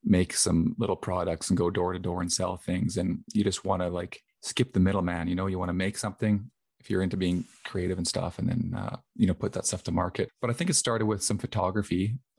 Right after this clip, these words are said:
Um, you know, I learned how to be a photographer on my own and just through some trial and error, and had a bit of an eye for it. But then, you know, people start asking you to do photos for them, and that kind of just slowly evolved into a business.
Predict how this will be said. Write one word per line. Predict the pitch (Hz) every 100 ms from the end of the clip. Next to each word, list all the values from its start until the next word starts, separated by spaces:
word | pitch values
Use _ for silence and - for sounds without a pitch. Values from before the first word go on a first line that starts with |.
| -
Um, | 90 90 90 87 82 - _ _
you | 135 104
know, | 90 90
I |
learned | 92 95 -
how | 95
to | 87 - - _ -
be | 90
a | 90
photographer | - 87 90 92 - 92 90 87
on | 90 87
my | 87
own | 87 92 90
and | 87 - - - - _ _ _
just | 98 -
through | 87
some | - 87
trial | - 90 92
and | 87
error, | 87 92 95 - _ -
and | 95 90 85
had | 98 95
a |
bit | 90 92
of |
an | 90
eye | 90 104
for | - 95
it. | 90
But | 101
then, | 101 95 - - -
you | 104
know, |
people | - 110 101
start | 98
asking | 87 92 - 95
you | 95 90 90 -
to |
do | 101 92
photos | 92 95 90 -
for | 90
them, | 90 90 92 92
and | 92 - - - _ _
that | 120
kind | - 120
of |
just | 110 -
slowly | - 92 95 95
evolved | 82 92 90 -
into | - 113 110
a |
business. | 110 113 139 151 -